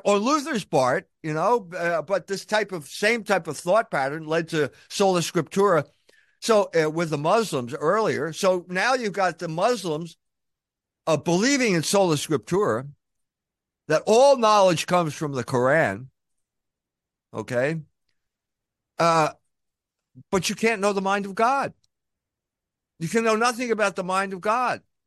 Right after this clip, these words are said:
And, and on top of that, there is no secondary causality.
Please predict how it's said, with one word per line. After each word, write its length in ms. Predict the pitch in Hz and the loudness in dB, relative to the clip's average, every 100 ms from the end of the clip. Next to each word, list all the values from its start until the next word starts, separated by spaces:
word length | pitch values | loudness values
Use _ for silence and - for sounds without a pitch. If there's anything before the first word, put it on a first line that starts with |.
| _ _ _ _ 190 | _ _ _ _ 0
And, 220 | 202 190 | 0 0
and 180 | 190 208 | -2 0
on 180 | 196 190 | 0 -2
top 360 | - 214 254 247 | 0 0 0 -2
of 80 | |
that, 220 | 202 185 170 | 0 0 -2
there 140 | 185 | -6
is 120 | 165 | -4
no 120 | 190 180 | -4 -2
secondary 540 | 208 185 180 160 143 | -2 -4 -4 -4 -4
causality. 720 | - 143 127 135 170 220 233 | -4 -4 -2 -2 -2 -4 -12